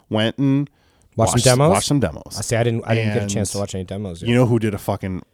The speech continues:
Speaker 1: awesome one?
Speaker 2: Who?
Speaker 1: Scott's Bass Lessons.
Speaker 2: Oh, <laughs> yeah. I love that guy.
Speaker 1: I do too. And he said that this is his favorite pedal.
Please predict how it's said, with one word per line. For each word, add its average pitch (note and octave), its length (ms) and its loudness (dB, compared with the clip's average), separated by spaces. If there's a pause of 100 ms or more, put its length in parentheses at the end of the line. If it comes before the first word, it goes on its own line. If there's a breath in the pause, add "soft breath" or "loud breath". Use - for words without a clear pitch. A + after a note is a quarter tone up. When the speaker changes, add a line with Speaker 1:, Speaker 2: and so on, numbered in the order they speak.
(340)
Speaker 1:
awesome F2+ 320 -4
one? E3+ 240 -2
Speaker 2:
Who? A#2 280 4
Speaker 1:
Scott's - 360 -2
Bass - 240 -8
Lessons. - 320 -14
Speaker 2:
Oh, A2 260 -4
<laughs> - 40 -6
yeah. A2 260 -2
I A#2+ 120 2
love D#3+ 260 4
that D3 180 2
guy. G#2+ 300 -4
Speaker 1:
I A2+ 120 2
do A#2+ 140 4
too. F2 320 0 (100)
And A2+ 380 2
he D3+ 400 0
said C3 280 2
that A2 220 -2
this A2+ 220 -2
is A2 260 -4
his F#2+ 300 -4 (140)
favorite F#2+ 320 -8
pedal. - 300 -10